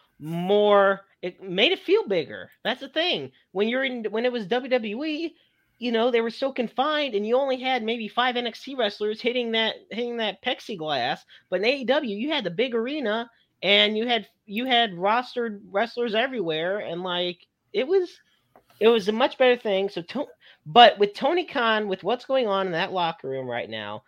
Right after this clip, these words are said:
there are people, um,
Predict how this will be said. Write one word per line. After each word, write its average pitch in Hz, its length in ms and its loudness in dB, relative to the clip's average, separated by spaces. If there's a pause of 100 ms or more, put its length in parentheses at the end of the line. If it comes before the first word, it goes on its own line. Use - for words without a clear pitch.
(260)
there 180 240 4
are 240 220 6
people, 214 720 -2 (320)
um, 160 880 6